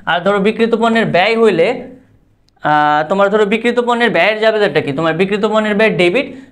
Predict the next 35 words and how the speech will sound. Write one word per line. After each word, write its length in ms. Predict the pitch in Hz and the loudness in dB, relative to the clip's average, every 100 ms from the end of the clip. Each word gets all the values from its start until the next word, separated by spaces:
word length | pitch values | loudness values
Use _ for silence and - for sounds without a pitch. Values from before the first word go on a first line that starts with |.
| - | -4
মজুত 300 | 202 247 254 | -2 -2 -2
পণ্য 220 | 247 226 | 0 0
credit, 460 | 220 180 131 120 - | 0 0 -2 -8 -6
তাই 120 | 202 | -4
না? 100 | 269 | -2
আমরা 260 | 185 175 185 | -2 -2 0
দেখি। 360 | 202 165 135 - - - | -2 -4 -6 -10 -16 -6
তো 240 | 196 190 - | -6 -6 -6
এটার 240 | 214 226 226 | -4 -2 -2
ফলে 180 | 254 | 0
ultimately 440 | 233 196 208 208 - | 0 0 -2 -4 -4
অ্যাসেটটা 400 | 185 214 185 214 | -2 -2 -2 -2
কমে 240 | 180 143 | 0 -2
যায়। 200 | 123 117 - - _ | -4 -8 -14 -20 _
So, 60 | 170 | 0
মজুত 360 | 185 214 240 240 | 2 2 0 0
পণ্য 480 | 233 226 226 226 - 196 | 0 0 0 -4 -10 -2
যদি 180 | 196 196 | 0 2
হ্রাস 300 | 190 196 196 | 2 0 -2
পায়, 140 | 170 | 0
মজুত 300 | 170 185 185 | 0 0 0
পণ্য 160 | 202 196 | -2 0
credit 220 | 196 180 | 0 0
হয়, 100 | 160 | 0
তাহলে 160 | 196 208 | 2 2
asset 280 | 202 226 | 0 -2
credit। 420 | 214 180 165 165 180 | 0 -2 -2 -4 -4
So, 60 | |
মজুত 280 | 165 196 202 196 | -2 0 -2 0
পণ্য 200 | 220 220 | 0 2
credit, 340 | 220 220 226 | 2 2 0
বিক্রিত 360 | 180 196 202 196 | -2 -2 -2 0
পণ্যের 280 | 202 202 | 0 0
ব্যয় 140 | 190 190 | 0 2
debit। 400 | 202 196 147 | 2 2 -2